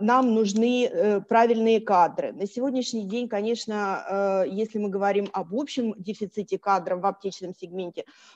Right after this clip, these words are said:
то, э, дефицит кадров для, э, производственных аптек,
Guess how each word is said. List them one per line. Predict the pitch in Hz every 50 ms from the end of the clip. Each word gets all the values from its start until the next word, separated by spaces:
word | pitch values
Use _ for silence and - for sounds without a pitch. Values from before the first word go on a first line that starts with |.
| _ _ _
то, | - 196 214 226 226 226 226 214 208 - - 214 208 208 214 208 180
э, | 190
дефицит | 180 214 196 - 208 - - 262 240 -
кадров | - - 233 233 233 208 202 214 208 202 - - - -
для, | 190 165 202 220 214 220 214 214 202 202 - - - 320 302 - - -
э, | 190 196 196 196 196 196 196 196 196 196 196 185 190
производственных | - 233 226 196 226 254 302 294 - 262 240 233 214 - -
аптек, | 202 202 202 - - 208 202 180 - -